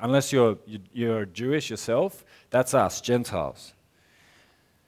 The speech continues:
"But God has sent his salvation, his salvation has been sent to the Gentiles, and they will listen." People will hear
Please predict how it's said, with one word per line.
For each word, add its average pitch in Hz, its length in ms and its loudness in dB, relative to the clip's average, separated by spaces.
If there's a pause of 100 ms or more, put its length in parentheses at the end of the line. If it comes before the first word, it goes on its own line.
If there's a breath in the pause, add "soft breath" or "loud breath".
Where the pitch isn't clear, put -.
(120)
"But 139 100 2
God 170 160 10
has 165 100 4
sent 185 220 0
his 185 80 0
salvation, 139 800 4
his 143 340 0
salvation 151 440 4
has 131 80 -4
been 131 160 0
sent 165 300 -2
to 175 80 -4
the 165 100 2
Gentiles, 113 800 -2 (580 soft breath)
and 143 240 -6
they 175 520 -2 (240)
will 143 640 6 (220)
listen." 139 500 -4 (1400)
People 214 360 -2
will 185 260 10
hear 143 640 4